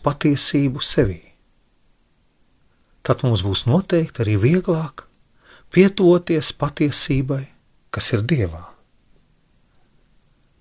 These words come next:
Pietuvoties tam, kā Jēzus jūtas,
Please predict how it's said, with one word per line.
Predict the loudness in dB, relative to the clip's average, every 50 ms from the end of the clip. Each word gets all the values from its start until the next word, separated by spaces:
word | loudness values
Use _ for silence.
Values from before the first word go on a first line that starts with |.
| _ 4
Pietuvoties | 6 6 6 4 2 4 6 6 6 4 4 2 0 2 2 2 2 4
tam, | 4 4 4 2 0 -4 -10 _ _ _ _ _ -20 -20 -20 _ _ _ _ _ _ -2
kā | 2 4 4
Jēzus | 6 6 6 6 6 4 2 0 -4 -6 -4 0
jūtas, | 2 4 4 4 2 0 -4 -8 -10 -10 -10